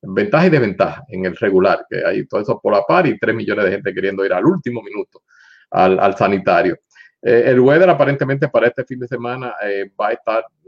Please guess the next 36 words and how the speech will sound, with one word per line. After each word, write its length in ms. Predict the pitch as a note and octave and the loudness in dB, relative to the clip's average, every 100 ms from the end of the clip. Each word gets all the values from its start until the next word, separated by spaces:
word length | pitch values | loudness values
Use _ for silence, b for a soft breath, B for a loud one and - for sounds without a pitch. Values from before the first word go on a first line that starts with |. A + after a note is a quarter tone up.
| G#2 | -14
bastante 380 | G2+ G2+ A2+ A#2 | -8 -4 -4 -4
bien. 280 | G#2+ G#2 B2 | -4 -4 -2
La, 260 | G#2+ G2 G2+ | 0 0 0
las 180 | G2+ | -2
recomendaciones 720 | G#2+ G#2 G#2+ G#2 - B2+ C#3+ | -6 -8 -6 -6 -4 -4 -4
en 140 | A#2 G#2+ | -8 -8
cualquier 340 | - - C#3+ | -8 -6 -8
caso 280 | - C3+ - | -4 -4 -4
es 60 | C3 | -8
que 80 | |
tú 140 | A#2 D#3 | -4 -4
estés 220 | D#3 D3+ | -4 -4
siempre 280 | D#3+ D3+ C3+ | -2 -4 -4
treinta 260 | E3 F3 | -4 -4
minutos 460 | D#3+ C#3 C3+ A#2 _ - | -4 -4 -6 -10 _ -8
antes 600 | A#2+ A2 F#2+ G#2 - _ _ b b b b - | -8 -8 -12 -20 -20 _ _ b b b b -16
de 280 | G#2 G#2+ G#2 | -4 0 2
la, 360 | G2+ F#2+ F#2 | 2 2 0
del 160 | F#2 G2+ | -2 -2
alargado 600 | G2 G2 F#2+ G2+ A2 F2+ | -2 -2 -4 -2 -4 -4
de 80 | F2+ | -6
la 100 | F#2 | -6
carrera, 300 | F#2+ G#2+ G#2 | -8 -8 -6
como 140 | F2 | -8
dicen 160 | F2+ G#2+ | -12 -10
los 80 | G#2 | -10
españoles, 540 | - F2 G2+ F2+ - - | -8 -8 -6 -6 -8 -12
de 100 | F#2 | -8
la, 280 | F2 - - | -6 -8 -6
del 120 | F#2+ | -6
inicio 280 | G2+ C3+ G#2 | -4 -6 -6
de 80 | |
la, 140 | F#2 F#2+ | -4 -6
de 80 | F#2+ | -6
la 100 | F#2 | -8
carrera. 280 | - F#2 | -10 -10